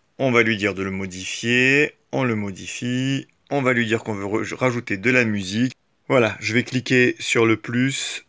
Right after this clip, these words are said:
ici tout en haut. Il me dit qu'est-ce que je veux rajouter. Ben, moi je veux rajouter,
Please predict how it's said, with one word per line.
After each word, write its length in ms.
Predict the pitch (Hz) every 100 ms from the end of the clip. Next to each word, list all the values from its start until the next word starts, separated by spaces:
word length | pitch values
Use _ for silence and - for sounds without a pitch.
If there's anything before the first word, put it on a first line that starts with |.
| _
ici 260 | 135 - 127
tout 220 | - -
en 120 | 117
haut. 300 | 113 123 151 _ _ - - - - _ _ _ _ _ _ _ - - - - -
Il 100 | 123
me 60 |
dit 120 | 127 123
qu'est-ce 180 | 135
que 120 | - 127
je 80 |
veux 100 | 113
rajouter. 600 | 117 113 110 - 127 143 -
Ben, 220 | 101 110
moi 140 | 117
je 100 | 110
veux 80 | 110
rajouter, 720 | 101 101 101 - 117 123 -